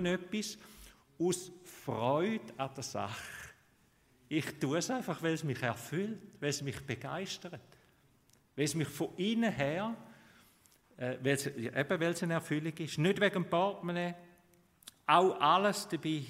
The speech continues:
dafür hingeben, weil ich merke, ich gebe mich gern hin für das, das erfüllt mich.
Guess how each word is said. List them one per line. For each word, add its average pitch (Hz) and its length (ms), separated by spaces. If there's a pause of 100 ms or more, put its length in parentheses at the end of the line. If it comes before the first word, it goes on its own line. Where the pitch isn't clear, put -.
dafür 151 320
hingeben, 165 720
weil 143 200
ich 143 120 (240)
merke, 139 500 (380)
ich - 340
gebe 170 300
mich - 260
gern 147 460
hin 143 240
für 143 180
das, 120 420
das - 200
erfüllt 123 580
mich. 113 160